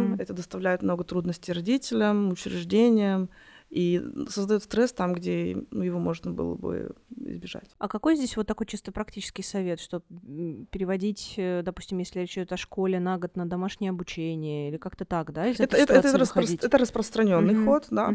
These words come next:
Speaker 1: Мгм.
Speaker 2: семейное образование или какую-то маленькую, очень маленькую, малокомплектную школу, такие там есть возможности.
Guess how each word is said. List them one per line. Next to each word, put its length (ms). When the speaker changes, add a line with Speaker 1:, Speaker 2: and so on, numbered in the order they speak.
Speaker 1:
Мгм. 40
Speaker 2:
семейное 400
образование 640
или 100
какую-то 440
маленькую, 800
очень 300
маленькую, 360
малокомплектную 880
школу, 600
такие 340
там 200
есть 240
возможности. 640